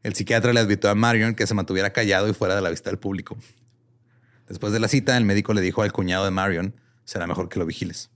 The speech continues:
Más tarde ese día, Marion fue a su oficina en el quinto piso del Arctic Building en Seattle.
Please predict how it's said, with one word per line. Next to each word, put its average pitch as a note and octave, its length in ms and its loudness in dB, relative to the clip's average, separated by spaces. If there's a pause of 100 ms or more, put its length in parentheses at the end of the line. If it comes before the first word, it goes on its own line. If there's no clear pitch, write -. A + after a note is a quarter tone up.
(1040)
Más B2 180 0
tarde C#3+ 240 6
ese D#3+ 160 6
día, C#3+ 380 6
Marion A2 320 6
fue A#2 120 2
a - 20 4
su A#2+ 100 2
oficina C3 460 4
en G#2+ 80 2
el F2+ 100 0
quinto G2 280 -2
piso A2+ 220 0
del G2+ 160 4
Arctic F#2 320 0
Building G#2 300 0
en G#2+ 120 2
Seattle. B2 440 0